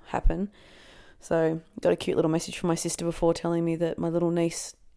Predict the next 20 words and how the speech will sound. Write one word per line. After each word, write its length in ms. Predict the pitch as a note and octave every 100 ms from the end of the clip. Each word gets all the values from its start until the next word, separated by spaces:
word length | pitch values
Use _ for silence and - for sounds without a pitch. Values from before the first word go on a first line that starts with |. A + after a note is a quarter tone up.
| -
still 300 | - - F3
thinks 240 | E3+ F3+ -
the 80 | F3
baby's 280 | E3 E3
coming 240 | - E3+ E3
tomorrow, 440 | - F3+ F3 F3
but 320 | F3 E3+ - -
she 160 | -
initially 280 | F3+ E3+ F#3
said 140 | - D#3
it 40 |
was 80 | E3
gonna 140 | E3
be 100 | E3
at 80 | D#3+
night 240 | F3 E3+
time. 560 | - - - C4+ C4 D4 - -
<laughs> 200 | - -
So 140 | - G3
today, 460 | - F3 E3 E3+